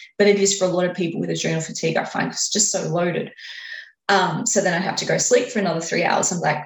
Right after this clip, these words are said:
"Oh," like, five steps forward, three steps back. But that's okay. We're still progressing. So now that I know all of this, I kind of have a system where I tell people to follow and go, "This is how you can safely, incrementally increase." Don't go from doing yoga to then jumping into weights 'cause you think you're better.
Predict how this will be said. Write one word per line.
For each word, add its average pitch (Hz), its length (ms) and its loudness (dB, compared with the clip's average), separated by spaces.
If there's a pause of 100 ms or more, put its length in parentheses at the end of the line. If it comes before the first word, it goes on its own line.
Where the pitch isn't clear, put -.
"Oh," - 200 -4 (460)
like, 160 200 -4
five 240 220 4
steps - 320 -2
forward, 185 400 2 (160)
three 180 140 0
steps - 320 0
back. - 320 -2
But 233 100 -2
that's - 240 0
okay. 208 280 0
We're 196 100 2
still 214 220 2
progressing. 190 480 2 (380)
So 202 520 4
now 208 240 4
that 208 100 2
I 185 160 2
know 202 160 4
all 233 180 8
of 185 120 2
this, 170 180 -2
I 160 80 -2
kind 190 220 2
of 180 60 0
have 180 140 0
a 170 40 -4
system 175 400 -2
where 165 120 0
I 165 280 -2
tell 185 200 2
people 175 280 -2
to 170 100 -2
follow 170 500 0
and 170 160 -2
go, 160 280 2 (280)
"This 202 200 2
is 190 160 -2
how 190 260 2
you 175 140 -4
can 160 200 -4
safely, 202 760 -2
incrementally 196 920 0
increase." 233 680 2
Don't 277 280 0
go 247 160 4
from 240 220 4
doing 208 300 4
yoga 196 340 4
to 190 100 6
then 190 220 2
jumping 180 320 0
into 190 220 -2
weights 170 280 0
'cause 165 200 -2
you 160 80 -6
think 185 240 -4
you're 156 80 -6
better. 208 320 0